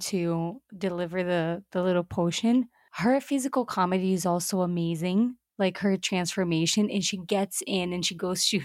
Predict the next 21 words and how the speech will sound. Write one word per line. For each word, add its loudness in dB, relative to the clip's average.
<laughs> -20
she -12
goes 2
to -4
eat, -4
and -6
she -4
goes, 0
she, -4
like, 0
flicks -4
both 2
of -2
her 2
feet, -4
and 0
her 2
sandals, -2
like, -2
just -8
go -2